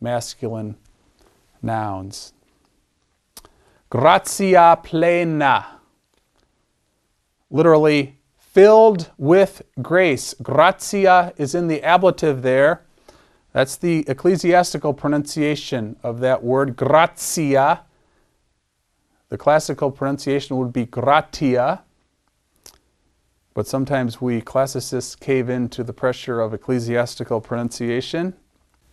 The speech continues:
"Dominus tecum benedicta tu in mulieribus." The Lord,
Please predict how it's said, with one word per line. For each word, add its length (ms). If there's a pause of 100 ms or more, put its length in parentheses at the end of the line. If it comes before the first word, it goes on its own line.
(180)
"Dominus 540
tecum 720
benedicta 640
tu 500
in 420
mulieribus." 1300 (720)
The 140
Lord, 600